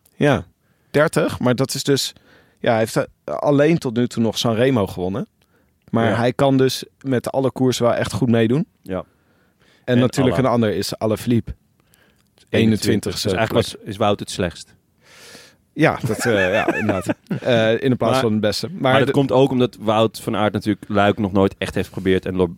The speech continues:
Speaker 2: Lombardije nooit he-, echt heeft geprobeerd. Ik denk als je naar de profielen kijkt, eh, van de renners en, en de, en de koersen, dat Van Aert de meest logische zou zijn om, om ze alle vijf te pakken. Want ik denk eerlijk gezegd,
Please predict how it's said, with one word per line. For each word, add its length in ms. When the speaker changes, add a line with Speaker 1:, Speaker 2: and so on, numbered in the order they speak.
Speaker 2:
Lombardije 440
nooit 180
he-, 60
echt 200
heeft 120
geprobeerd. 340
Ik 120
denk 180
als 180
je 60
naar 160
de 60
profielen 400
kijkt, 380
eh, 420
van 220
de 60
renners 520
en, 320
en 240
de, 440
en 120
de 60
koersen, 520
dat 400
Van 280
Aert 420
de 120
meest 380
logische 560
zou 180
zijn 340
om, 320
om 200
ze 100
alle 200
vijf 240
te 80
pakken. 220
Want 120
ik 160
denk 220
eerlijk 200
gezegd, 340